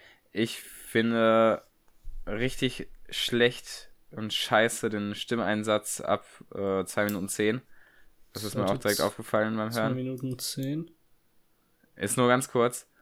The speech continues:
Speaker 1: Aber es ist k-, ähnlich wie, wie in California. Nee, nicht Calif-, war das doch, war es California von Childish Gambino, wo einmal so die Stimme so richtig so wack eingesetzt wird. So mit diesem, so, so auf, auf so Baby-Voice
Speaker 2: Die
Speaker 1: angelehnt irgendwie.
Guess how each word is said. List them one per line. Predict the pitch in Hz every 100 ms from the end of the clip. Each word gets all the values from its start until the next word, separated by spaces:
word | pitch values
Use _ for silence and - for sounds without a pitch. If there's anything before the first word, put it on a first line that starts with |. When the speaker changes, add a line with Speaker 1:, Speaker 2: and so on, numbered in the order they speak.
| _ _ _ _ _ _ _
Speaker 1:
Aber | 90 101 110 110
es | 113
ist | 113 - -
k-, | -
ähnlich | - 131 139 135 -
wie, | 127 123 120 117
wie | 120 117 113
in | 87 117
California. | 113 127 117 - 120 127 120 113
Nee, | 104 104
nicht | 104 -
Calif-, | 107 101 - _ _ _
war | 110
das | 131
doch, | 127 120
war | 120
es | -
California | 127 120 123 135 131
von | - 117 117
Childish | 127 117 -
Gambino, | 117 120 131 120
wo | 110
einmal | 110 123
so | 123
die | 120
Stimme | - 135
so | 127
richtig | 127 135 - - - _ _ _
so | - 123
wack | 160 147 104
eingesetzt | 98 101 101 - 104
wird. | 101
So | 110
mit | 117
diesem, | 117 120 113 - - _
so, | - 113 113 98 98 - -
so | - 113
auf, | 110 -
auf | 107 - 110
so | 107 - -
Baby-Voice | 139 139 107 110 98 101 -
Speaker 2:
Die |
Speaker 1:
angelehnt | 98 101 98 101 98
irgendwie. | 98 104 104